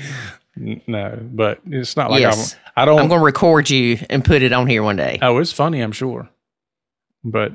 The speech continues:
Speaker 2: It, it's
Speaker 1: yeah.
Speaker 2: scary.
Speaker 1: But I don't flip people off and do kinda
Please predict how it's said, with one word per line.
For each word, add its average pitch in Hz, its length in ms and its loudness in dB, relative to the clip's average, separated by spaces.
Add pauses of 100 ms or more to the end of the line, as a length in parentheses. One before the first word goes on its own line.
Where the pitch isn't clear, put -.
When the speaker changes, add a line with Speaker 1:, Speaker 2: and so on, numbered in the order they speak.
Speaker 2:
It, 143 180 0
it's 120 120 2
Speaker 1:
yeah. 107 80 2
Speaker 2:
scary. 202 640 2 (580)
Speaker 1:
But 214 100 4
I 262 60 4
don't 196 180 4
flip 151 400 2
people 147 320 2
off 120 320 4
and 113 160 0
do 123 140 2
kinda 107 440 -4